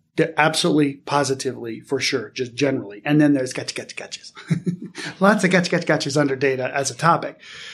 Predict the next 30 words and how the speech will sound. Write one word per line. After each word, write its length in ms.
Um, 460
and 140
so 180
it 240
really 400
is 180
something 600
that 340
I 140
hope, 500
and 100
this 160
is 100
the 80
whole 180
reason 400
why 160
we 160
do 360
these 220
calls 480
and 100
these 200
webcasts 680
and 120
everything 420
else, 380
is 100
that 180
please, 800